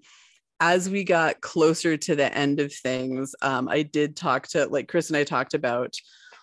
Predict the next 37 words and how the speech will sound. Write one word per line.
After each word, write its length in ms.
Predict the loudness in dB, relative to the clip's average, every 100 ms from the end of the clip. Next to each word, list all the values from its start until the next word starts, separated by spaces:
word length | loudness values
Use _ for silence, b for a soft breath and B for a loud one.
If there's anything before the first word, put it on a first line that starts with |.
| B B _ _ _ 0
"If 160 | 2
I 80 | 4
don't 180 | 4 2
go 140 | 2
into 160 | 2 2
labor 260 | 2 2 2
naturally, 460 | 0 -2 0 0
do 100 | 2
I 80 | 0
wanna 220 | 2 0
get 160 | 0 -2
induced?" 540 | -2 -2 -4 -4 -2
And 200 | 0 0
I 200 | -2 -2
was 160 | -4 -4
like, 160 | -6 0
"Yes, 240 | 0 0
I 140 | -2 0
do." 600 | 0 2 2 2 2 0 -2
And, 340 | -2 -2 0
uh, 240 | 0 2 2
<laughs> 580 | 2 4 2 0 -2
because 360 | -2 -2 -4 -2
I 120 | -2 -2
just 280 | -4 -4
didn't 220 | -4 -4 -4
wanna 180 | -6
be 160 | -6 -8
pregnant 380 | -4 -4 -4 -4
that 160 | -2
long. 200 | -2 -2
And 80 | -2
I 40 | -4
was 160 | -4
like, 140 | -6 -4
"I've 140 | -6
had 260 | -4 -4